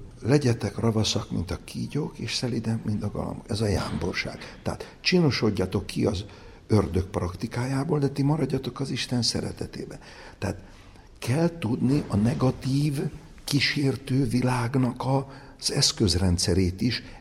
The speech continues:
egy jó színésznek, egy jó papnak, egy jó tanárnak, egy jó szülőnek, egy jó orvosnak. Kell tudni, hogy, hogy ezeket jó példázatként tudja föltárni az embereknek, hogy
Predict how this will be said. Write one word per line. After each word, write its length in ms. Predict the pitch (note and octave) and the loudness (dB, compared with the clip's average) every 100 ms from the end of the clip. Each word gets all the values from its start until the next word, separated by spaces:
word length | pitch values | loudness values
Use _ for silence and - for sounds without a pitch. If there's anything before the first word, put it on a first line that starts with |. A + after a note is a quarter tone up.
| - | -2
egy 200 | - E2 | 0 4
jó 200 | G#2 G#2 | 4 4
színésznek, 640 | - G2+ F#2+ F#2 - - | 4 4 4 2 -2 -2
egy 160 | - F2+ | 0 4
jó 260 | F2+ G2+ F#2 | 4 4 0
papnak, 380 | F2 - - | -4 -4 -4
egy 160 | - F2+ | -4 4
jó 220 | G#2+ G2 | 4 4
tanárnak, 600 | - F2+ - D#2+ - - | 0 0 2 0 -2 -4
egy 140 | - - | 0 6
jó 200 | A#2 - | 6 6
szülőnek, 720 | - C3 A#2 - - - - - - - - | 2 2 2 0 -2 -6 -10 -12 -18 -16 -4
egy 120 | F#2 | 2
jó 280 | G2+ B2 A2 | 4 6 6
orvosnak. 800 | A2 F#2+ F#2 - - - - - - - - - | 4 2 0 -2 -4 -8 -12 -20 -20 -20 -20 -16
Kell 300 | - F3 D3+ C#3+ | -2 2 2 0
tudni, 420 | F3 D3+ - - - - - - | 0 2 0 -2 -8 -18 -18 -12
hogy, 500 | - - A2+ - - | -6 2 2 2 -6
hogy 200 | - G#2+ | -8 -2
ezeket 560 | A2+ A2+ A2+ B2+ A#2+ - - - - - - | 0 0 0 0 -2 -6 -18 -20 -20 -20 -10
jó 340 | G#2 G#2 C#3+ C3+ | -2 4 4 4
példázatként 1300 | C#3 C3+ C3+ B2+ B2+ B2+ C3 A#2+ - A#2+ C3+ C#3+ | 0 0 2 2 0 0 -2 -4 -4 2 4 2
tudja 440 | C#3+ C#3 - B2 B2 | 0 -4 0 2 2
föltárni 640 | - D3 - C3 B2 C3 | 0 0 0 -2 0 0
az 160 | A2 C3 | 0 0
embereknek, 600 | - C#3 A#2+ B2+ B2+ - | 0 -2 -2 -2 -4 -4
hogy 220 | - | -4